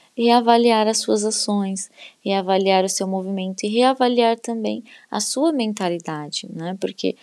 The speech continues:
os seus pensamentos estão alinhados aos seus sentimentos, que estão ligados aos seus comportamentos, que vão estar ligados aos seus resultados. Então, tudo começa nos pensamentos, né? Quando você age, você age acreditando que você vai conseguir,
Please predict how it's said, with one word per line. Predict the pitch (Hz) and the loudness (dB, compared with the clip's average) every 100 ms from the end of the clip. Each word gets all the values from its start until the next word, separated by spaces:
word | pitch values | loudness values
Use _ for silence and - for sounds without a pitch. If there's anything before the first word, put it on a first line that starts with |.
| _ _ | _ _
os | |
seus | - 185 | -4 -2
pensamentos | 190 180 - 196 202 240 285 - 262 - | -4 -4 -2 -2 0 0 0 -2 -4 -4
estão | - 208 196 | -6 -6 -4
alinhados | 190 185 180 180 | -4 -4 -6 -4
aos | 180 | -4
seus | - 185 | -4 -4
sentimentos, | - 185 - 208 220 233 - | -6 -4 -2 0 -2 -2 -6
que | - | -10
estão | - 196 | -8 -4
ligados | 196 190 185 185 | -2 0 0 0
aos | 196 | -4
seus | - 185 180 | -4 -6 -8
comportamentos, | - 190 190 202 220 220 226 - | -8 -4 -2 -2 -2 -2 -4 -6
que | - 247 | -4 -2
vão | 233 | -2
estar | 233 - 214 | -2 0 2
ligados | 220 208 202 202 | 4 2 2 0
aos | 202 | 0
seus | 214 196 | 0 -2
resultados. | 202 196 202 208 196 190 - - - - - - | -2 -4 -6 -8 -8 -10 -16 -20 -20 -18 -20 -16
Então, | - - | -12 -4
tudo | 226 | -4
começa | 240 233 220 214 214 | 0 2 4 2 0
nos | 208 | -2
pensamentos, | - 202 - 208 190 170 170 - - - | -2 -4 -2 -2 -2 -6 -10 -10 -8 -8
né? | 180 208 - _ | -8 -8 -12 _
Quando | - 202 196 | 0 2 4
você | 208 - 202 | 0 4 4
age, | 180 196 220 202 196 | 6 4 2 -2 -4
você | 190 190 202 | -4 -2 -2
age | 180 185 185 | 0 -2 -4
acreditando | 185 180 180 - 196 226 233 | -4 -6 -6 -2 0 2 0
que | 226 196 | 0 -2
você | 190 185 | -2 -2
vai | 180 | -2
conseguir, | 180 175 - 170 165 180 226 277 | -2 -6 -6 -6 -6 -2 -2 -2